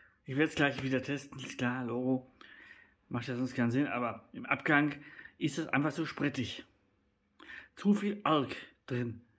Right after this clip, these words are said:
Und die Kanone eben von Grolsch war doch, äh, leckerer als befürchtet. Ich dachte, die haut mich hier vom, vom Sofa runter. Sitze ich noch drauf. Aber diese Kanone,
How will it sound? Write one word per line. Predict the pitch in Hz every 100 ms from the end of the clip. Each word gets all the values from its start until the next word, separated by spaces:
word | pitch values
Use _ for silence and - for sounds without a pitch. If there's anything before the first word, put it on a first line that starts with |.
| _ _ _ _ _ -
Und | 151
die | 147
Kanone | 143 135 151 185
eben | 135 180 202 208 - - -
von | - 143
Grolsch | 123 120 175 208 - - - - - - _ -
war | 123 139 139
doch, | 135 139 - - -
äh, | 131 - _ _ -
leckerer | 107 107 107 120 165 180 180 -
als | 135 131 135 139 -
befürchtet. | - 185 185 202 165 135 - 107 101 - _ _ _ _ _ _
Ich | -
dachte, | 139 131 143
die | 139 127
haut | 143 -
mich | 135
hier | 131
vom, | 127 120
vom | 123 120
Sofa | 131 131 170
runter. | 165 190 202 208 208 - - - - _ _ _ _ _ -
Sitze | 127 131 160
ich | 170
noch | 143
drauf. | 104 85 - - _ _ _ _ _ _ _ _ _ _ _ _ _ _ _ _ _ _ _ _ _ -
Aber | 131 120
diese | 123 165 175
Kanone, | 160 147 170 214 202 -